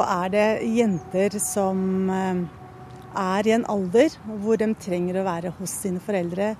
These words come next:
i nære, kjente, trygge omgivelser. For det andre så frarøves dem muligheten til å gå på videregående skole. Jeg synes også det er uheldig av den grunn at fokus hos disse jentene og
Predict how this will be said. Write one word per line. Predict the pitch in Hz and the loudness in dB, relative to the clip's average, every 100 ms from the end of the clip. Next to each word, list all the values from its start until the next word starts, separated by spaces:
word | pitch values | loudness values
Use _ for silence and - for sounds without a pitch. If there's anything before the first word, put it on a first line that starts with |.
| - | -6
i | 208 202 | -2 0
nære, | 196 170 185 185 | 0 -2 -2 -2
kjente, | 208 165 - 185 190 | -2 -4 -4 -4 -4
trygge | - 196 190 | -4 -4 -2
omgivelser. | 185 185 180 175 381 - - - - - - - | -2 -2 -4 -4 -6 -6 -16 -20 -20 -20 -20 -10
For | - | -2
det | 233 | 0
andre | 247 208 170 220 330 - - - | 2 2 2 2 0 -4 -18 -18
så | - 277 | -2 0
frarøves | - 185 170 185 196 190 | 2 2 2 0 0 0
dem | 233 240 | 2 4
muligheten | 214 170 175 185 | 4 0 -2 -2
til | 208 | 0
å | 196 175 | 0 -2
gå | |
på | 190 | -2
videregående | 190 220 170 185 185 180 | 2 2 2 0 0 -2
skole. | - 196 254 - - - - - - - | -2 0 0 -2 -14 -20 -20 -20 -20 -4
Jeg | 254 247 262 277 - - - - - | 2 4 4 2 -2 -12 -20 -20 -12
synes | - - 262 - | -4 2 2 2
også | 233 - 240 | -2 0 2
det | 233 | 4
er | - | 4
uheldig | 247 202 196 | 4 2 2
av | 233 | 2
den | 208 208 | 4 2
grunn | 202 262 311 | 4 4 6
at | - 233 - - - - - | 4 -2 -4 -14 -18 -20 -20
fokus | - - 226 202 269 277 | -16 -4 -4 -2 -2 -2
hos | - 262 | -4 -4
disse | - 247 | -4 -2
jentene | 254 214 180 214 294 - - - - - - - | 0 0 0 0 0 -4 -16 -20 -20 -20 -16 -4
og | 196 226 311 | 2 4 2